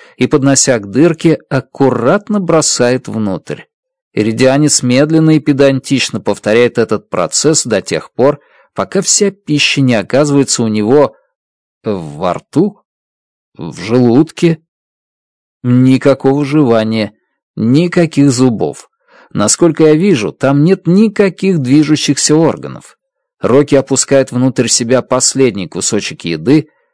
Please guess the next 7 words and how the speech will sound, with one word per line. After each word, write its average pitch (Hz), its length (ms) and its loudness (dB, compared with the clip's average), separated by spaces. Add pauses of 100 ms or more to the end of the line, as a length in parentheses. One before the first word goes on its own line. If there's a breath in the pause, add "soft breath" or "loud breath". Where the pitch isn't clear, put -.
(140)
и 110 100 -2
его 123 240 4
руки 143 300 2
устало 170 640 0
падают 120 560 -4
на 95 220 -6
пол. - 320 -16